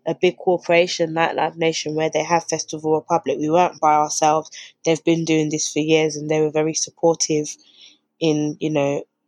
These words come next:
giving the finances, obviously, and just giving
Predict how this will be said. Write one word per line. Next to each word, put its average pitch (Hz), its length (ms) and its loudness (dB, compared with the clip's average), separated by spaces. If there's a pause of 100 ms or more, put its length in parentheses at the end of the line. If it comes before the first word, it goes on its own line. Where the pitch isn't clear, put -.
giving 151 400 -2
the 147 80 -6
finances, 156 800 0
obviously, 151 540 -2
and 147 200 -4 (380)
just - 240 -6
giving 151 480 -2